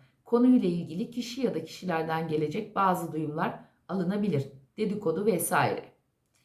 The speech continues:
Sekiz Ocak'ta arkadaşlar başkalarıyla paylaştığınız kaynaklar ve bireysel kaynaklarınız aksında, yani Yengeç burcu ve Oğlak burcu hattında şu ana kadar çok önemli yol kat ettiniz. Niçin?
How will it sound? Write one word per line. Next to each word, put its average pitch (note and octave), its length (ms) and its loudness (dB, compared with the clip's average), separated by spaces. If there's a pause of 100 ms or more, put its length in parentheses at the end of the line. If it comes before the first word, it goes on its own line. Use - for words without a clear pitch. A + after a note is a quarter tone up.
(360)
Sekiz C4 360 0
Ocak'ta F#3+ 400 2
arkadaşlar F3 800 -2 (200)
başkalarıyla A#3+ 680 0
paylaştığınız F#3 720 0
kaynaklar F3 640 -2
ve F3 140 -2
bireysel F3 500 -2
kaynaklarınız F3+ 760 0 (360)
aksında, F#3 480 0
yani D3 420 2
Yengeç B3 540 4 (300)
burcu G#3 300 -2
ve F#3+ 100 2
Oğlak A#3 460 2
burcu A3+ 280 0
hattında F3 640 -4 (220)
şu - 200 -12
ana B3+ 260 2
kadar G3+ 300 0
çok - 200 -6
önemli G#3+ 320 6
yol G#3+ 240 4
kat F3 200 -4
ettiniz. A3+ 440 -4
Niçin? A3+ 360 4